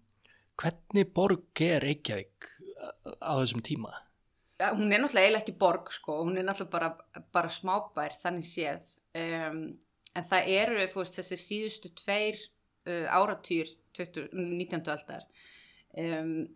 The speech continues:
Speaker 2: þegar sjúkrahúsið starfar í Þingholtsstræti, eru mjög, em, þetta er svona, það er ýmislegt að gerast, sko, og síðan á árunum hérna kringum aldamót og fyrstu áratugum tuttugustu aldar. Þetta er rosa,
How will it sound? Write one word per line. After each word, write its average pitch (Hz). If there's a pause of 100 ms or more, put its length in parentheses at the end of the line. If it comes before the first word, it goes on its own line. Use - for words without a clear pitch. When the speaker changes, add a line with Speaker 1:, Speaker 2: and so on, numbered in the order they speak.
(140)
Speaker 2:
þegar 175
sjúkrahúsið 165
starfar 160
í 156
Þingholtsstræti, 160 (180)
eru 175
mjög, 170 (340)
em, 156 (500)
þetta 180
er 185
svona, 170 (680)
það 170
er 170
ýmislegt 226
að 208
gerast, 185
sko, 143 (180)
og 160
síðan 170
á 165
árunum 165
hérna 151
kringum 160
aldamót 151
og -
fyrstu 151
áratugum 147
tuttugustu -
aldar. -
Þetta 165
er 175
rosa, 185